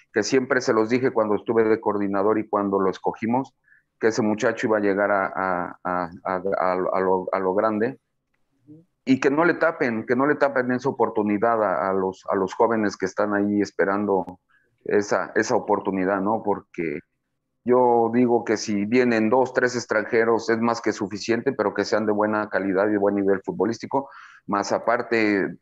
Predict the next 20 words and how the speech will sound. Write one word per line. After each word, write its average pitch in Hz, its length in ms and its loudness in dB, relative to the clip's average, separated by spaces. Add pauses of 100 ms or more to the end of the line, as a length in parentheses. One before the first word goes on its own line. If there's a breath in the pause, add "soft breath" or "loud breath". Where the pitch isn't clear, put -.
dos, 117 460 0
tres 113 300 0
jugadores 104 580 2
de 107 60 0
experiencia 123 640 0 (100)
y 101 180 -2
los 95 200 -2
demás 107 240 0
que 101 120 -2
sean 101 220 -4
jugadores 95 540 0
de, 85 240 -2 (380 loud breath)
de 95 140 2
las 95 200 0
fuerzas 117 320 0
básicas, 110 500 -2
que 95 160 -2
creo 127 320 2
yo 120 560 2
que, 95 400 0